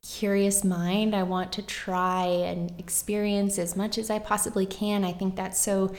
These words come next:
essential to personal development and to growing as, as a person, is to diversify yourself and explore other skill sets. And so, let's see, my first year of college, I was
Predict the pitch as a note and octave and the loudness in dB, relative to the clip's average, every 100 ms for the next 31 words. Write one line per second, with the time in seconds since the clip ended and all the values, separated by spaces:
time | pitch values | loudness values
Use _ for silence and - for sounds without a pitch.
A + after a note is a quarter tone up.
0 | - - - - - F#3+ G#3 C4 B3 G3+ | -10 -16 -18 -8 -2 0 4 4 6 4
1 | G3 - G3 F#3+ F#3+ G3 G3 F#3+ F3+ F#3 | 4 2 0 0 2 2 4 0 0 2
2 | G3 G3+ F#3 F3 F3+ F3 F3+ E3 F#3 - | 2 2 0 0 -2 -2 -2 -2 -6 -12
3 | - - - F#3+ F#3+ G3+ G#3 F#3+ F#3+ G3 | -18 -18 -6 2 4 6 4 4 4 2
4 | F#3 F#3+ - - - F#3+ F#3+ F#3 - D#4 | 4 6 4 2 -4 -2 0 0 0 0
5 | D4+ F#3+ F3+ F3+ G3 F3 - F3+ F3+ A3+ | 2 2 2 0 -2 -2 0 0 4 2
6 | A#3+ G#3 F#3 E3+ F3 F3+ - - - G#3 | 2 0 0 0 0 0 0 0 -2 -2
7 | F#3 F3+ F#3 - - G#3 G#3 G3 G3 - | -2 -2 -2 -2 0 -2 2 2 0 -6
8 | - - - F3 F#3 F3+ E3+ E3+ - G3+ | -12 -16 -16 -6 -4 0 0 2 2 2
9 | E3+ F3 F3+ E3 - - G3 F3+ F#3+ F3+ | 0 0 -2 -2 -2 0 0 2 4 4
10 | F3 - - - - A3+ - G#3+ G3 F#3+ | 2 -6 -14 -14 -6 0 2 2 2 2
11 | G3 - D4 C#4 - A3 G#3 G3+ G3+ G3 | 0 4 4 4 2 4 4 4 0 0
12 | - F#3+ F#3 F#3 F#3+ - - - F#3+ F#3 | 2 4 4 2 2 2 0 -2 -2 0
13 | F#3 F#3+ F#3+ F3+ F#3 - | 0 0 0 0 2 2